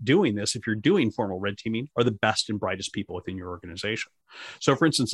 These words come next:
I was working with one of the big Wall Street banks back, I think it was twenty eighteen, and we were trying to, we'd done a program, it was very successful.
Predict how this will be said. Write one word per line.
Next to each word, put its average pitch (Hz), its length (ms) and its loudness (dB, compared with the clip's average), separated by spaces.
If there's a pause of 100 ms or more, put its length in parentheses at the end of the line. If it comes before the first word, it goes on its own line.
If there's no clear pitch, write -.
(140)
I 143 140 6
was 143 240 4
working 143 320 2
with 120 180 0
one 127 100 2
of 117 40 2
the 110 120 2
big 110 200 -2
Wall 107 180 4
Street 107 340 -4
banks - 520 -4 (920)
back, 107 260 4
I 107 100 -8
think 107 140 -4
it - 20 -2
was 107 120 2
twenty 117 340 0
eighteen, - 480 -4 (1200)
and 117 180 4
we 123 120 6
were 120 160 4
trying 135 340 4
to, 120 120 2
we'd 107 180 -2
done 120 160 4
a - 20 0
program, 117 460 2
it 95 40 -8
was 95 140 -8
very 113 240 2
successful. 120 720 0